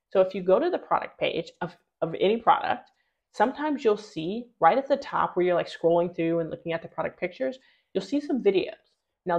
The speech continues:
that is the top carousel. And if you have a video that makes it to the top carousel, it's more likely to be seen. Now the bottom carousel is the carousel of videos that lives, like, right above where the reviews are.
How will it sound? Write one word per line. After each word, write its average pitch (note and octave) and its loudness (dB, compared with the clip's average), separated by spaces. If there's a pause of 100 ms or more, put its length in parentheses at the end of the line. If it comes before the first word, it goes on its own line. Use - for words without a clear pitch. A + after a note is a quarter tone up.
that F#3 2
is D4 -2
the - -12
top - -2
carousel. - -6
And F3 -4
if F3+ -8
you G3 -4
have F#3+ 0
a E3+ 0
video G3+ 0
that D#3+ -2
makes F#3 -4
it - -20
to F3 -6
the E3 -2
top - -6
carousel, F#3+ 0
it's - -18
more A3+ 0
likely F3+ -2
to F3+ -14
be D#3+ -10
seen. - -16 (600)
Now F#3+ 4
the F#3+ 2
bottom D4 2
carousel F#3 0
is D#3+ -4
the F3 -8
carousel F#3+ 2
of E3 -4
videos E3 0
that - -4
lives, E3 -2
like, F3 -4 (200)
right F3 2
above E3 2
where D#3+ -2
the D#3 -8
reviews D3+ -4
are. A#3+ 0